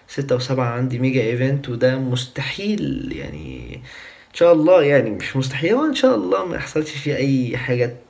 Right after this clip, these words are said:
توقفني أو تأخرني شوية. آه، في بكرة اللي هو خمسة مارس هيكون مية في المية هحضر حفلة مسار إجباري إن شاء الله برضو،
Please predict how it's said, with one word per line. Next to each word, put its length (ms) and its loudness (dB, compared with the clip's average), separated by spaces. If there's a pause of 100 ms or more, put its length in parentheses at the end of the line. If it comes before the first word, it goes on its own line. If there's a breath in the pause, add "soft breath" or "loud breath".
(240)
توقفني 540 -6 (560 loud breath)
أو 600 -2 (160)
تأخرني 760 -2
شوية. 460 -4 (440 loud breath)
آه، 520 4 (220)
في 300 2
بكرة 380 2
اللي 120 -2
هو 100 2
خمسة 420 -2
مارس 540 -2
هيكون 600 -2 (680 loud breath)
مية 120 2
في 120 -2
المية 180 2
هحضر 340 -4
حفلة 400 -8
مسار 200 -4
إجباري 420 -4 (280)
إن 60 -20
شاء 220 -6
الله 220 -8
برضو، 400 -6